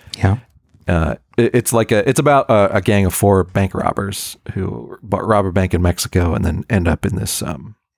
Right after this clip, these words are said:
Speaker 2: you know, small one horse town. This is, and it's present day, so there's no, like, horses. It's like,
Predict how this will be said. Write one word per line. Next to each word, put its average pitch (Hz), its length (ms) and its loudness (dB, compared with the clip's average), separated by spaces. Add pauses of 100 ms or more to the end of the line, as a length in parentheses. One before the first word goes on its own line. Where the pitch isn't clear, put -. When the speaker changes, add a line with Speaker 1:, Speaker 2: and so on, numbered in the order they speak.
(880)
Speaker 2:
you - 80 -8
know, 76 120 -10
small 85 600 0
one 92 160 0
horse 82 260 -2
town. 107 420 -2 (100)
This 123 160 0
is, 110 140 0 (120)
and 151 180 2 (160)
it's 151 200 0
present 113 340 0
day, - 200 0
so - 160 -2
there's 101 160 2
no, 95 140 2
like, 85 140 -4
horses. - 460 -4
It's - 180 -12
like, - 180 -10